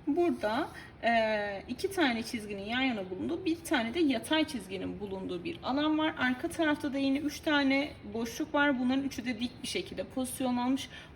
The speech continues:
Burası uçağın arka tarafı, burası ise ön tarafı oluyor. Ön tarafını yapmaya başlamadan önce tekerleklerin içinden geçmesini sağladığımız buradaki şu parçaları çıkarmamız lazım.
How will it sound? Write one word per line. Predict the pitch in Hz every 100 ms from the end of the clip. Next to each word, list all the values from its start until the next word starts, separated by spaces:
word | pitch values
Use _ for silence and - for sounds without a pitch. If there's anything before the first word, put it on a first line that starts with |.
| -
Burası | 339 339 330
uçağın | 302 339 339
arka | 311 262 -
tarafı, | 320 277 220 339 311
burası | 254 254 208
ise | -
ön | 269 254
tarafı | 247 196 170 - 175
oluyor. | 165 170 202 415 - - - - - - - - - - - -
Ön | 294 403
tarafını | - 359 330 330
yapmaya | 311 302 330 302
başlamadan | 294 - 311 302 240
önce | 202 233 381
tekerleklerin | - - 302 285 277 285 294 320
içinden | 254 - 262 311 320
geçmesini | 262 247 233 233 254 269
sağladığımız | - 233 185 180 170 180 208 381 - - - - -
buradaki | 320 294 247 - - 381 - - -
şu | - - 359
parçaları | - 277 262 277 247 247
çıkarmamız | - - 190 180 180 196 196
lazım. | 196 214 440